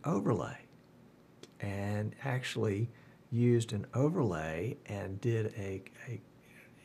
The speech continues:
basically, let's see, let me turn this overlay off, and, um, we can turn on an overlay like this, and I can actually change the text in it, um,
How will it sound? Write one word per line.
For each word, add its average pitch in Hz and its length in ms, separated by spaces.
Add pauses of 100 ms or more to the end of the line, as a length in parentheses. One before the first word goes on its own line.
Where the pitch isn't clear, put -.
(280)
basically, 117 480
let's - 240
see, - 160
let 92 100
me - 80
turn 107 260
this 107 240
overlay - 380 (100)
off, - 400 (560)
and, 107 520
um, 104 260 (320)
we 120 80
can 113 180
turn 110 280
on 92 140
an 87 100
overlay 95 400
like 87 320 (240)
this, 113 720 (880)
and 110 120
I 113 140
can 117 160
actually 101 720 (160)
change 110 540
the 110 100
text 143 560
in 85 160
it, - 140 (560)
um, 104 400